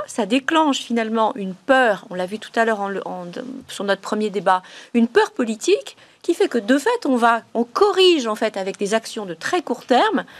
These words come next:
des décisions stratégiques qui nécessitent en fait d'avoir de l'estomac sur le long terme. Et c'est ça qui fait qu'on est, en fait, on est timide dans, dans, dans les décisions et qu'on revient dessus après.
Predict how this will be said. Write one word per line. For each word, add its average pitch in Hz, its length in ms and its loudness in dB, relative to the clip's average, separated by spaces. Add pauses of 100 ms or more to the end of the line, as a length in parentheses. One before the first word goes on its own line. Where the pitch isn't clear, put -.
(280)
des 247 120 4
décisions 330 420 0
stratégiques 269 640 -4
qui - 100 -2
nécessitent 262 520 0
en 247 80 -2
fait 294 140 0
d'avoir 214 260 2
de 220 80 -2
l'estomac 311 560 2
sur 247 160 -4
le 226 100 2
long 208 160 -6
terme. 170 300 -2 (340)
Et 233 80 0
c'est 349 160 0
ça - 140 0 (120)
qui 269 100 -2
fait 339 180 0
qu'on 226 200 -2
est, 254 160 4
en 196 120 -6
fait, 285 260 0
on 220 80 -8
est 214 180 -6
timide 349 600 2 (380)
dans, 226 280 2
dans, 202 280 2
dans 220 140 2
les 220 120 0
décisions 214 600 -4
et - 100 -10
qu'on 202 120 -4
revient 262 380 4
dessus 240 300 -2
après. 202 340 -4